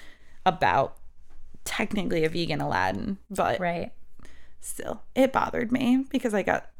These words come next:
Speaker 1: I don't know if I got excited or intrigued 'cause I'm not sure what an actual vegan Aladdin movie would be like 'cause I don't think there's anything decidedly not vegan about Aladdin.
Speaker 2: Right.
Speaker 1: But I don't know.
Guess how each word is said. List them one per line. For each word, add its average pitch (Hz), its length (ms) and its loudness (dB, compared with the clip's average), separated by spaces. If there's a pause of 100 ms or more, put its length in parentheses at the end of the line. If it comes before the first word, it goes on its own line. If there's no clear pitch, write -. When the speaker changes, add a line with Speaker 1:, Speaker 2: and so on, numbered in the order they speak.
(440)
Speaker 1:
I 247 80 10
don't 294 80 8
know 294 60 8
if 262 80 6
I 247 40 8
got 214 180 8
excited 208 440 6
or 190 80 6
intrigued 156 640 0
'cause 190 100 2
I'm 175 120 4
not 175 160 4
sure 196 120 6
what 165 140 6
an 151 80 4
actual 151 400 4
vegan 151 320 -2
Aladdin 143 360 4
movie 165 260 0
would 160 220 2 (1500)
be 196 180 4
like 302 280 6
'cause 254 120 2
I 226 80 8
don't 240 140 6
think 254 140 6
there's 233 140 8
anything 202 500 4 (640)
decidedly 190 600 4
not 160 360 4
vegan 247 280 6
about 294 260 6
Aladdin. - 520 -2
Speaker 2:
Right. 175 360 0 (840)
Speaker 1:
But 254 100 2
I 285 40 6
don't 294 100 6
know. 320 160 0